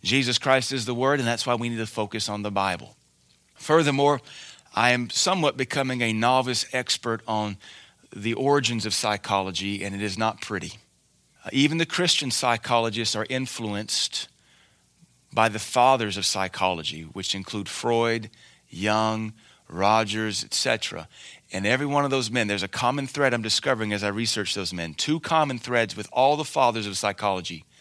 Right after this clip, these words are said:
the occult and sexual perversion.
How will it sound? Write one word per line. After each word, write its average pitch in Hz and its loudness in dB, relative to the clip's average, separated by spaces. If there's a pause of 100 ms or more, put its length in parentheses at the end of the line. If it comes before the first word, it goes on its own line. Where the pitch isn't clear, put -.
(340)
the 101 -2
occult - -2 (520)
and 98 -4
sexual 120 0
perversion. 92 -4